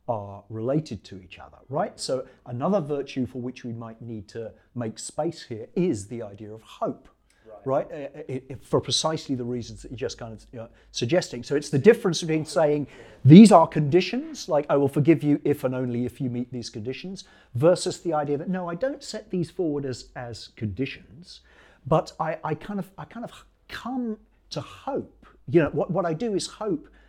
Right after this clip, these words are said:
Speaker 1: that you will come to see, uh, the error of your ways," or whatever it may be. And certainly that's what I think is going on in Prejean's relation, uh, to, to Saunier.
Speaker 2: Yeah, I'm, I'm curious actually, um,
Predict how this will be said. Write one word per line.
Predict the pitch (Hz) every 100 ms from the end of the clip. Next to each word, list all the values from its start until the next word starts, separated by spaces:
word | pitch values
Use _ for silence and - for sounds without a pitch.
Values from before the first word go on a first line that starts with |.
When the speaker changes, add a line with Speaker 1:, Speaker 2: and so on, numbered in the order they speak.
| -
Speaker 1:
that | 156
you | 156 165
will | 160
come | - 185 202
to | 185
see, | 151 - 120 98 95 _ -
uh, | 120 110 -
the | 123 131
error | 127 123 107
of | 95
your | 127
ways," | 120 113 110 107 -
or | - 123 113 - -
whatever | - 131 117 120
it | 120
may | 117 113
be. | 110
And | 101 104
certainly | - 208 240 175
that's | 143 147 - -
what | 131 131 -
I | 131
think | - 139 120
is | 104
going | 139 127 120
on | 117 117 110 - _ -
in | 123
Prejean's | - - 135 127 127 117 113
relation, | 117 117 110 113 107 107 120
uh, | 110 107 -
to, | -
to | 120 - 110
Saunier. | - 127 117 113 - - _ _ -
Speaker 2:
Yeah, | 127 120 110 110 _ -
I'm, | 208
I'm | 202 220
curious | - 233 151 110 -
actually, | 127 113 - 110 113
um, | 110 104